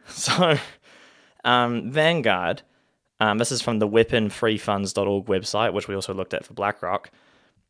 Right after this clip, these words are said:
and you can see how much money they've invested into the different kind of,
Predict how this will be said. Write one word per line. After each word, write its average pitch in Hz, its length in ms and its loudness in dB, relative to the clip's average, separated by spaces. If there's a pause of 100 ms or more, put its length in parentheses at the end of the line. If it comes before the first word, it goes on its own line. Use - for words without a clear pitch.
and 113 180 2
you 151 80 -2
can 143 160 -6
see 131 640 -2
how 139 280 -2
much 131 360 -4
money 117 720 -2 (240)
they've 113 200 4
invested 110 720 0 (140)
into 104 520 -4 (440)
the 107 80 -4
different 110 600 -2
kind 104 320 0
of, 95 200 -10